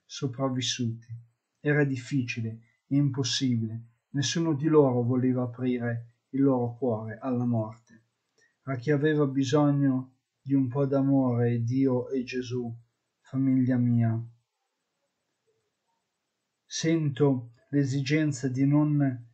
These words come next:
diventare cenere e scappare, ma trovare che non sia la cenere dei corpi morti, che saliva lenta.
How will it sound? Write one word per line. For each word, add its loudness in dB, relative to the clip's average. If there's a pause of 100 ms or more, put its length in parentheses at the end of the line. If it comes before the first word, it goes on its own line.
(260)
diventare 2
cenere 0
e -6
scappare, -4 (340)
ma -2
trovare 0 (840)
che -2
non 0
sia 0 (260)
la -4
cenere 0
dei 0
corpi -4
morti, -6 (480)
che -4
saliva -2 (580)
lenta. -6